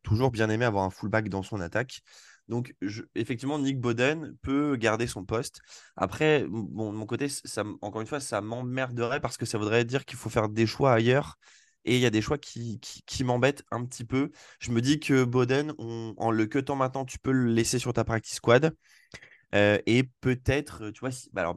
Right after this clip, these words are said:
si malheureusement il y a des blessures ou autre, euh, pourquoi pas pouvoir le, le signer en cours de semaine, le faire jouer, puis le démoter, euh, le, le, le lundi suivant, euh, pour faire revenir un running back qui, qui était, qui était blessé.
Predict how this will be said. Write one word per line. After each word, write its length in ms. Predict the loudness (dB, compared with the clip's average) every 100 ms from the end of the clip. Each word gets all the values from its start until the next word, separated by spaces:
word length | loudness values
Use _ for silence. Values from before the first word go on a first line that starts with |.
| -6
si 140 | 2
malheureusement 320 | 6 6 4
il 60 | 2
y 20 |
a 40 |
des 120 | 4 2
blessures 500 | 2 -4 -6 -10 -8
ou 160 | -8
autre, 220 | -8 -12 _ _ _ _
euh, 340 | -8 -6 -4 -6 -10 -20 -12
pourquoi 260 | -8 -2
pas 140 | 2 2
pouvoir 180 | 4 4
le, 140 | 4
le 120 | 2 0
signer 220 | -2 -2
en 100 | -2
cours 160 | -4
de 80 | -4
semaine, 440 | -2 2 4 2 0 _ _
le 100 | -2
faire 200 | 0 0
jouer, 320 | 0 2 4 2
puis 200 | 0 -2
le 140 | 0
démoter, 500 | 0 0 0 0 0
euh, 320 | 2 0 -2 -2
le, 380 | -2 0 0 0
le, 340 | 0 0 0
le 180 | 0 0
lundi 340 | 0 0 -2
suivant, 460 | -6 -2 2 2 2 -6 -20 _ -6
euh, 140 | -4
pour 360 | -4 -2 0 0
faire 220 | 0 -2
revenir 300 | -2 -4 -4
un 80 | -6
running 220 | -8 -8
back 160 | -8 -8
qui, 160 | -12
qui 140 | -12 -10
était, 340 | -6 -6 -6
qui 120 | -8
était 200 | -8 -4
blessé. 400 | -4 -4 -2 -4